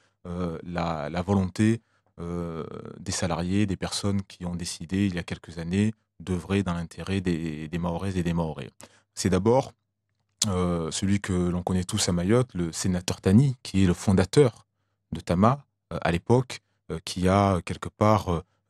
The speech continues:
lancé, euh, la dynamique. C'est ensuite, euh, euh, des personnes qui sont aujourd'hui encore, hein, sur le, le territoire, la présidente actuelle, euh, Roukia Lahadj, des personnes aussi comme, euh, Ben Amar Zegadi, qui sont, qui aujourd'hui, euh,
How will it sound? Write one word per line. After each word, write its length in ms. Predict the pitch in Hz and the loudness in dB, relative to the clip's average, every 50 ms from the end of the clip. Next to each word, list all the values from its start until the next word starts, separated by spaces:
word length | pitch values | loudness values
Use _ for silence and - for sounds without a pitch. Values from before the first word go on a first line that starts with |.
| - 78 92 | -10 -4 2
lancé, 520 | 104 104 104 - - - 143 139 113 - _ _ _ - - | 4 6 6 6 6 6 6 4 4 2 _ _ _ -8 -4
euh, 160 | 87 80 - - | -4 -4 -2 0
la 120 | 87 90 | 2 2
dynamique. 560 | 82 - 92 85 82 80 78 71 - - - _ _ _ _ _ | 2 4 2 2 4 2 0 -4 -6 -10 -18 _ _ _ _ _
C'est 160 | - - - | -6 -2 -2
ensuite, 520 | 82 85 - - - 117 127 127 - - 98 | -2 -2 -2 -2 0 2 2 2 0 -4 -6
euh, 160 | 87 85 - _ _ _ _ - - | -4 -6 -6 _ _ _ _ -6 -4
euh, 80 | 85 | -4
des 120 | 76 82 - | -4 -4 -4
personnes 640 | - - - - - 110 113 117 123 117 101 87 - | -4 -4 -4 0 4 6 6 8 8 8 6 4 2
qui 140 | - - - | -2 -4 2
sont 200 | - 160 170 160 | 4 6 8 8
aujourd'hui 440 | 139 107 101 98 98 123 170 160 | 8 6 6 4 4 4 4 4
encore, 400 | 117 104 - - 151 147 139 123 | 4 4 4 4 4 4 6 4
hein, 60 | 120 117 | 4 2
sur 180 | - - 104 | 2 2 4
le, 180 | 98 92 87 85 | 6 6 6 6
le 140 | 90 92 87 | 4 2 2
territoire, 600 | - 101 87 90 92 - - 127 135 143 143 _ _ _ _ _ - | 0 0 0 0 -2 2 2 4 4 4 2 _ _ _ _ _ -4
la 100 | 87 85 | -4 -2
présidente 400 | - - 98 85 90 90 90 85 | 0 -2 0 2 4 2 4 2
actuelle, 460 | 87 - - - 95 104 120 135 131 | 0 -2 -2 2 4 6 6 6 6
euh, 80 | 110 92 | 4 4
Roukia 360 | 85 - 87 - - - 82 | 2 0 -4 -10 -2 -2 0
Lahadj, 500 | 80 80 85 104 127 143 143 135 - - _ _ _ _ - - | 2 4 4 4 4 4 2 0 -2 -10 _ _ _ _ -10 -10
des 80 | - | -4
personnes 340 | - - - - - 104 92 | -4 -2 -2 2 2 4 2
aussi 320 | 87 - - - 127 131 127 | 2 2 2 0 0 0 0
comme, 420 | - - 95 87 87 87 82 78 _ _ _ _ _ - 87 | 2 2 2 2 2 0 -2 -4 _ _ _ _ _ -2 -2
euh, 80 | 80 | 0
Ben 160 | 78 92 85 85 | 4 4 4 6
Amar 240 | 85 85 85 80 | 6 4 4 4
Zegadi, 480 | - 92 78 90 87 82 95 123 143 135 | 2 -2 0 2 0 2 4 4 4 4
qui 120 | 139 - | 4 0
sont, 380 | - - - 87 90 85 78 67 - | -4 -4 0 0 0 0 0 -2 -6
qui 220 | - - 85 87 85 85 82 - - | -4 -2 -2 0 -2 -2 -6 -8 -10
aujourd'hui, 540 | 92 87 90 87 87 85 90 101 95 90 | -6 -4 -2 -4 -4 0 4 4 6 6
euh, 100 | 87 82 | 4 2